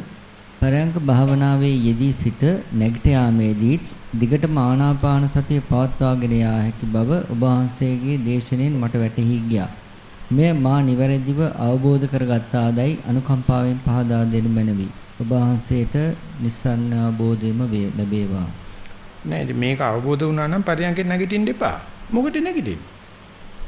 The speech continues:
Speaker 2: පරයන්කෙන් නැගිටලා සතිය පවත්වන්න පුළුවන්ද කියලා කරන්න ඕන. වේදනාවක් තියෙනවා නම් ඉන්න බැරි නම්. ඉන්න පුළුවන් නම් පරයන්කේ දිගටම ඉඳලා භාවනා කරන්න.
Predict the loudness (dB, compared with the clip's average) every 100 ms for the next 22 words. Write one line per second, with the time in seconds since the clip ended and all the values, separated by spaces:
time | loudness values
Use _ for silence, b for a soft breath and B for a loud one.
0 | -12 -16 -18 -18 -20 -20 -20 -20 -20 -20
1 | -16 -6 0 2 2 0 -2 -4 -2 -2
2 | -2 -2 -4 -2 -2 -2 -2 -2 -2 -2
3 | -2 -2 -4 -4 -4 -4 -2 -4 -2 0
4 | 0 0 0 0 -2 -4 -6 -4 -2 0
5 | 2 4 2 -2 -6 -8 -12 B B B
6 | -2 0 2 0 0 0 -2 -2 -2 -2
7 | -2 -2 0 0 2 2 2 2 2 0
8 | 0 -2 -2 -4 -2 -2 0